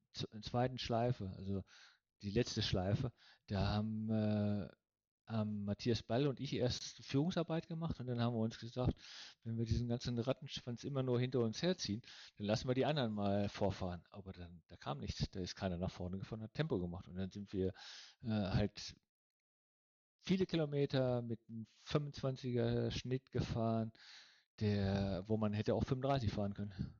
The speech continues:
Und das, äh, ist dann von der Zeit, ja, ist dann halt da drauf, äh, drauf gekommen.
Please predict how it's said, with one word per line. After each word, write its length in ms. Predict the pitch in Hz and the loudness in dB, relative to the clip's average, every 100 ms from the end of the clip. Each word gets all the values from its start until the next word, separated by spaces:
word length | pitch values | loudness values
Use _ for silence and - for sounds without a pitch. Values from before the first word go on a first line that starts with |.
| _ _ _ | _ _ _
Und 100 | 107 | -8
das, 500 | 98 - - - - | -6 -2 0 0 0
äh, 240 | 117 113 113 - - - - | 2 2 0 -6 -20 -20 -2
ist 240 | 113 - 110 | 2 2 2
dann 240 | 107 110 | 0 -4
von 220 | - 117 | -2 0
der 120 | 101 | 2
Zeit, 640 | - 101 101 120 - - - _ _ | 2 2 4 2 2 0 -2 _ _
ja, 240 | 107 107 101 _ _ _ _ _ _ _ _ _ _ _ _ - | -10 -8 -8 _ _ _ _ _ _ _ _ _ _ _ _ -2
ist 360 | 107 - - - | -2 -2 -10 -4
dann 200 | 107 110 | -2 0
halt 100 | 120 | 0
da 80 | |
drauf, 260 | 117 131 - | 2 0 0
äh, 340 | 113 113 107 107 | -2 0 0 0
drauf 220 | 123 120 | 0 -2
gekommen. 320 | 104 101 98 | -2 -8 -10